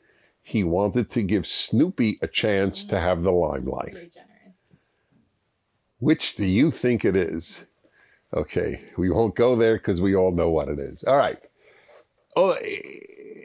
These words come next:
Speaker 1: yeah, it's, it's inconceivable. It's too abstract for, uh, for an animal to think that way.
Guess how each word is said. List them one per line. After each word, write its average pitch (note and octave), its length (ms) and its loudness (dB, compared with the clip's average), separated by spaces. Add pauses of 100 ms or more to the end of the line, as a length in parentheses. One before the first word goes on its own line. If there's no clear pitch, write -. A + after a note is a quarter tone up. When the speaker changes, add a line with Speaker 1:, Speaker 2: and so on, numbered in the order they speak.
(180)
Speaker 1:
yeah, D3+ 280 2 (240)
it's, - 400 -4
it's - 160 0
inconceivable. G#2+ 1000 2 (140)
It's - 360 2
too F3+ 300 2
abstract G#2 880 0 (100)
for, F2+ 400 -2
uh, F2+ 220 0
for D#2+ 280 -2
an F2 180 -4
animal D#2+ 340 -2
to D#2+ 140 -6
think D2+ 180 -6
that D#2 160 -2
way. - 220 -8